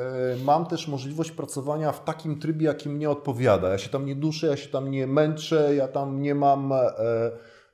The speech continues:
e, e, e, e, jakiegoś bata nad głową, tylko tak dopasowano, e, zakres moich obowiązków i to, czym się zajmuję,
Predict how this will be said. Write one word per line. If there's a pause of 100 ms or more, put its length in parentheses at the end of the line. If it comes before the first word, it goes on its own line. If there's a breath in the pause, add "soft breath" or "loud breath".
e,
e,
e,
e, (800)
jakiegoś
bata
nad
głową,
tylko
tak
dopasowano, (260)
e,
zakres
moich
obowiązków
i
to,
czym
się
zajmuję,